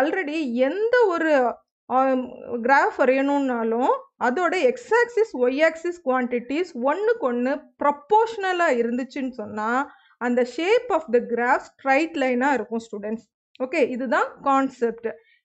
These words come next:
எந்த ஒரு கிராஃப் வரையணும்னாலும் எக்ஸ் ஆக்சிஸ், இப்ப பி எக்ஸ் ஆக்சிஸ், ஒய் ஆக்சிஸ்ல ஒன் பை வி நோட் பண்ணோம்னா அந்த கிராஃப் எப்படி இருக்கும்? ஸ்ட்ரைட் லைனா தான் இருக்கும். ஏன்னா இங்க நடுவுல இருக்கிறது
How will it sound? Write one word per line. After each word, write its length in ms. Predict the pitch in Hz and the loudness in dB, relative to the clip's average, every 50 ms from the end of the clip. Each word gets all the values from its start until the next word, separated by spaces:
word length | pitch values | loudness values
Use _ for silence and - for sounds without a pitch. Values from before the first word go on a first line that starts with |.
| _ 247 240 254 | _ -2 0 2
எந்த 280 | 262 277 349 392 392 427 427 440 381 339 | 2 2 0 0 0 2 2 2 4 2
ஒரு 180 | 320 311 302 285 262 247 226 226 220 208 220 | 0 2 4 4 4 6 4 2 2 0 -2
கிராஃப் 300 | 247 240 254 285 - - | 0 2 2 2 2 2
வரையணும்னாலும் 840 | 285 262 262 262 254 247 247 233 226 214 196 202 208 233 269 392 508 554 - _ - 226 247 | 0 0 2 0 0 0 -2 -2 -2 -2 -4 -4 -2 -2 -2 -2 -2 -4 -6 _ -4 -4 -4
எக்ஸ் 200 | 247 247 - - 349 320 | -4 -4 -2 2 2 2
ஆக்சிஸ், 300 | 311 - - 269 - - | 2 0 -6 -8 -8 -6
இப்ப 120 | - 254 240 247 - | -4 -4 -4 -4 -2
பி 80 | 311 339 359 277 | -2 2 2 2
எக்ஸ் 200 | - - - - 294 277 | 0 0 -4 -2 0 0
ஆக்சிஸ், 380 | 262 262 - - 403 523 587 - - _ _ _ _ _ _ _ _ - | 0 -2 -2 0 0 0 0 0 -12 _ _ _ _ _ _ _ _ -6
ஒய் 300 | 233 262 277 285 330 370 359 339 | 0 2 2 4 4 4 2 2
ஆக்சிஸ்ல 480 | 359 - - 285 262 - - 269 277 330 427 622 640 - _ - 240 254 | 0 -2 -6 -6 -6 -6 -4 0 2 2 2 2 0 -4 _ -2 0 0
ஒன் 120 | 262 302 339 320 | 2 0 0 -2
பை 100 | 370 370 359 330 269 | 0 0 0 0 0
வி 100 | 269 294 330 330 311 262 | 0 0 0 0 0 0
நோட் 160 | 254 254 254 247 - | 0 -2 -2 -2 -4
பண்ணோம்னா 560 | 277 269 262 247 233 220 214 202 202 226 262 285 320 359 349 - - | -2 -2 0 -2 -2 -4 -4 -4 -4 -2 0 0 0 0 -2 -2 -4
அந்த 120 | 262 254 254 226 214 | -2 0 0 0 2
கிராஃப் 280 | 269 269 294 339 - 294 269 | 4 4 4 4 0 -4 -6
எப்படி 160 | 269 269 320 311 | -4 -4 -4 -6
இருக்கும்? 280 | 302 285 - 262 247 240 - | -6 -6 -6 -6 -6 -6 -8
ஸ்ட்ரைட் 440 | - _ - 269 277 330 359 349 320 294 | -12 _ -2 0 2 2 0 0 0 0
லைனா 260 | 269 262 254 247 240 233 240 | 0 2 0 0 0 0 2
தான் 100 | 285 285 | 2 0
இருக்கும். 240 | 254 247 233 226 240 254 | 0 0 -2 -2 0 0
ஏன்னா 160 | 269 269 320 349 330 | -2 0 -2 -2 -2
இங்க 140 | 294 285 285 262 262 | -2 -2 -2 0 2
நடுவுல 320 | 254 254 262 370 381 359 349 311 | 2 2 2 0 -2 -2 -2 -4
இருக்கிறது 260 | 285 - 285 294 | -4 -4 -4 0